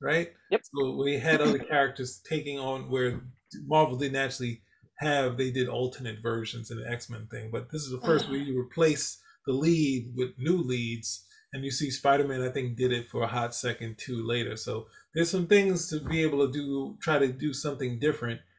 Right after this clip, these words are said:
Speaker 1: and not try to do Batman and the Outsiders type of deal in this one to say, "Hey, here's Batman bringing all these new guys." So I don't want,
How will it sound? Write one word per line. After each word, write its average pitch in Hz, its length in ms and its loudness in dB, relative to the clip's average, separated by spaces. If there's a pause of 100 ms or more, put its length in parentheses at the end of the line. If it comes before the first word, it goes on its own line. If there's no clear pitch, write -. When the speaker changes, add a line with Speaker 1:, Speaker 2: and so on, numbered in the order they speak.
(140)
Speaker 1:
and 127 120 -4
not 135 220 2
try 139 220 0
to 120 100 0
do 123 320 -2
Batman 123 380 -2
and 117 100 -6
the 120 160 -2
Outsiders 117 680 -2
type 117 260 -8
of 110 100 -12
deal 113 360 -8 (540)
in 127 200 -4
this 120 260 -2
one 117 220 -6
to 113 40 -8
say, 117 260 -2
"Hey, 190 400 6
here's 190 260 4
Batman 165 480 4
bringing 160 240 -2
all 156 120 0
these 156 160 -4
new 170 220 -2
guys." 117 500 -6
So 110 260 -12 (440)
I 156 100 6
don't 170 260 6
want, 202 420 4